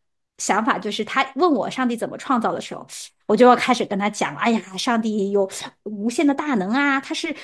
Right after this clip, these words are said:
全知的，又是全能的。”呃，我就要想要把上帝好多好多的事情告诉他，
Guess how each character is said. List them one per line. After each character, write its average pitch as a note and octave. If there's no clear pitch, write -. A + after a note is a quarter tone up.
全 C#4+
知 G4
的， F#4+
又 F4
是 F4
全 D#4
能 D#4
的。” D4+
呃， G#3+
我 C4+
就 D4
要 D4
想 A#3
要 D4
把 -
上 D4+
帝 C#4+
好 C4+
多 G#4
好 E4+
多 C#4
的 C4+
事 -
情 A#3+
告 A#3
诉 A3
他， -